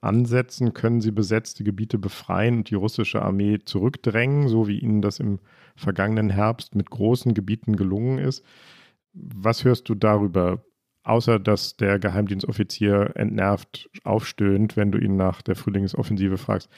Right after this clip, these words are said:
Was sagen die anderen Gesprächspartner oder sind die auch alle genervt von deinen Fragen?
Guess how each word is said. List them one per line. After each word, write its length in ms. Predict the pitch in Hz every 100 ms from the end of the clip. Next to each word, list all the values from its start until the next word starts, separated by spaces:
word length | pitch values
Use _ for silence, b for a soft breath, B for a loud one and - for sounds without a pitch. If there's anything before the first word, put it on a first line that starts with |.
| B B
Was 100 | 113
sagen 220 | 127 131
die 100 | 131
anderen 280 | 131 139 123
Gesprächspartner 680 | 110 - 104 92 92 101 107
oder 140 | 101
sind 160 | 101 110
die 100 | 113
auch 180 | 104 -
alle 200 | 107 98
genervt 420 | 90 87 87 87
von 160 | - 85
deinen 240 | 85 85
Fragen? 380 | - - -